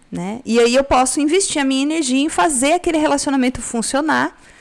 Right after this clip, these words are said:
tá bom, entendo que a pessoa não é exatamente do jeito que eu imaginei, ela é mais isso, menos aquilo, ela tem essa característica, aquele defeito. E eu posso, é, sim, gostar da pessoa real que existe ali,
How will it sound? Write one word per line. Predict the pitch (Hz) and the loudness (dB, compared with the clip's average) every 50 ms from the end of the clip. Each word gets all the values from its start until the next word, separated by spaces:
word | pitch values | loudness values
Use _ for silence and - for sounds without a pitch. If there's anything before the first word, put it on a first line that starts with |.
| - - _ _ | -20 -20 _ _
tá | - 277 294 | -2 -2 0
bom, | 285 247 240 262 | 2 2 2 2
entendo | 254 214 208 - 214 196 196 202 202 | 0 0 0 2 2 2 0 0 -2
que | - 202 | -2 -4
a | 190 | -2
pessoa | - 190 - - - 202 196 | -2 -4 -4 -2 0 0 0
não | 196 196 196 | 0 0 0
é | 190 | 0
exatamente | 185 185 180 175 - 196 190 196 190 - - | 0 0 -2 -2 -2 -2 -2 -4 -4 -6 -6
do | 196 196 | -6 -4
jeito | 180 190 190 - | -4 -4 -4 -2
que | - 196 | -2 -2
eu | 190 | 0
imaginei, | 185 190 185 180 - 190 175 175 170 175 208 262 | 0 -2 -2 -2 -2 -4 -4 -4 -2 -2 0 0
ela | 247 214 185 180 | 0 2 0 0
é | 180 | 0
mais | 185 190 175 170 170 180 165 170 | 0 0 0 0 0 -2 -2 -4
isso, | 180 185 - - 196 | -4 -4 -4 -4 -4
menos | 185 175 180 180 180 170 175 | -4 -4 -4 -4 -4 -4 -4
aquilo, | 170 170 - - - 190 185 | -4 -4 -6 -6 -4 -2 -2
ela | 180 175 180 | -2 -2 -2
tem | - 208 185 185 | -4 -4 -4 -2
essa | 180 180 - 196 | -2 -4 -4 -6
característica, | - - 185 190 175 - - 180 190 190 - - - 185 | -6 -8 -10 -12 -12 -12 -10 -8 -6 -6 -6 -6 -6 -6
aquele | 180 - 180 175 170 | -4 -4 -6 -6 -6
defeito. | 175 185 190 - - - 202 185 190 202 220 - - - - - - - - - - - - - | -6 -6 -6 -6 -6 -4 -2 0 0 -2 -4 -8 -10 -18 -20 -20 -20 -20 -20 -20 -20 -20 -8 -2
E | 226 233 | 0 2
eu | 240 208 | 2 2
posso, | - - 196 185 196 202 - - - 277 320 - - - - - - _ - | 2 2 2 4 4 2 0 0 0 -2 -2 -4 -8 -20 -20 -20 -18 _ -4
é, | 208 208 202 - - | -2 -2 -2 -2 -2
sim, | - - - 392 359 370 403 381 | -2 -2 0 0 0 -2 -2 0
gostar | 254 214 208 - - - 240 214 220 285 370 - - - - | 0 0 0 0 -2 0 2 2 2 0 -2 -6 -16 -12 -6
da | 208 208 | -6 -4
pessoa | 202 - 208 196 - 240 220 | -2 -2 -2 -2 -2 -2 -2
real | 202 214 254 247 254 233 220 220 233 262 339 392 - - - - _ _ - | 0 2 2 4 4 4 4 4 2 2 0 -4 -10 -16 -20 -20 _ _ -12
que | - - 214 | -6 -4 -2
existe | 202 190 - 196 185 - - - 214 | -2 -2 -2 -4 -4 -6 -4 -2 -2
ali, | 196 196 175 175 180 226 | -2 -2 -2 -6 -6 -8